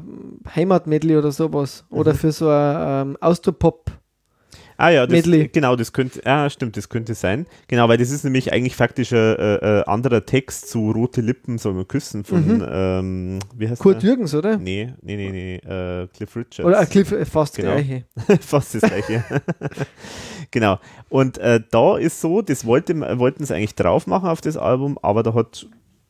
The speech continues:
Speaker 2: der Verlag oder der Zuständige für Cliff Richards hat halt das einfach nicht erlaubt. So.
Speaker 1: Gut, dann schade.
Speaker 2: Ist halt so. Da sagt der Thomas auch was dazu. Und auch was sehr, sehr spannend gewesen wäre,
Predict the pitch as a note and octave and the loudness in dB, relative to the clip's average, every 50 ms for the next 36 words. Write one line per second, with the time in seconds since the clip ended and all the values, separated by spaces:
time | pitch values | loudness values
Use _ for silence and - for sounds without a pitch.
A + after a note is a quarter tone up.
0 | - A2 A#2+ _ - G2 F#2+ G2 - - G2 F#2 F#2+ G#2 B2 C3 - F2+ G2+ G#2 | -20 -20 -18 _ 0 2 2 2 2 2 4 6 6 6 4 2 0 -2 0 2
1 | G#2 G2+ - G#2 G2+ G2+ G2 - - B2+ B2+ - - B2 A2+ A2+ A2+ A2 A2 A2 | 2 2 2 2 2 2 2 -2 -8 -10 -8 -2 -2 -2 0 0 -2 0 2 2
2 | A2 - - - A2 G#2+ G#2+ G#2+ G#2+ G#2 G2+ G2+ F#2+ D#2 C#2 D#2 F2 - - - | 0 0 -2 -2 2 4 4 4 4 4 4 2 0 -2 -4 -8 -12 -12 -4 -4
3 | A2+ - - B2+ B2 - - B2+ A#2+ A#2 - - G#2+ G#2+ G#2 A2+ G2+ - - G2+ | -2 -2 0 -4 -4 -2 0 0 0 0 0 -2 -2 0 0 0 -4 -4 -6 -8
4 | - - G2 G2+ G2 G2 - G#2+ - - - E2+ F2 F2+ - - - - - - | -8 -8 -6 -6 -6 -6 -6 -6 -6 -4 -4 0 2 0 0 0 -4 -16 -20 -20
5 | _ _ _ _ _ _ _ _ _ _ _ _ _ - - G#3+ G3 - G3 F3 | _ _ _ _ _ _ _ _ _ _ _ _ _ -6 -4 -4 0 2 2 2
6 | E3+ D#3+ C#3+ B2 - - C#3+ C#3+ E3 G3+ A3+ A3 F#3 E3+ - - A#2 - - B2+ | 2 0 -4 -4 0 4 4 6 6 6 6 4 2 0 -2 -4 -4 -4 -4 -4
7 | C3+ - - E3+ G#3+ A3+ _ _ _ _ _ - A#2 A2 - A#2 - - G#2+ - | -4 -2 -2 -2 -2 -4 _ _ _ _ _ -2 -2 0 0 -2 -6 -6 -8 -6
8 | A#2+ A2 G#2 G2 - - G#2 C3 C#3+ D3+ - D#3 - - E3 F3 _ _ - _ | -4 -4 -4 -4 -4 -6 -4 -4 -4 -6 -6 -10 -6 -6 -6 -6 _ _ -20 _
9 | _ - - - - A#2+ - - G#2 B2 D#3+ - A#2 A#2 - - - - G2+ A2 | _ -20 -16 -8 -8 -6 0 2 2 2 2 2 0 -2 -2 -2 -2 2 4 6
10 | C#3+ G3 G3+ F#3+ F#3 F3+ - - - C3 C#3 D#3+ E3 E3 E3 - - C#3 C#3 D#3 | 6 6 4 4 0 -2 -2 0 0 0 0 0 -2 -4 -6 -6 -4 -2 -2 -2
11 | D3+ D#3+ D#3+ D3+ D3 D3+ D#3 F3+ G#3+ | -2 -4 -2 0 0 0 0 0 -2